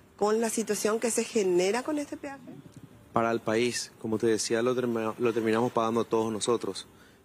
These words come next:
Speaker 2: Entonces, definitivamente existen daños económicos,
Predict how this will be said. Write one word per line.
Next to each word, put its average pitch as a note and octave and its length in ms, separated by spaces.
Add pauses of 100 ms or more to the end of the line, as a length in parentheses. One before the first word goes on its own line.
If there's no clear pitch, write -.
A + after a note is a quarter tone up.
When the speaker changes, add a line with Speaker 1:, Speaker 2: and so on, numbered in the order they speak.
Speaker 2:
Entonces, A2+ 560 (200)
definitivamente A#2+ 880
existen A#2+ 500
daños A2 280
económicos, B2+ 720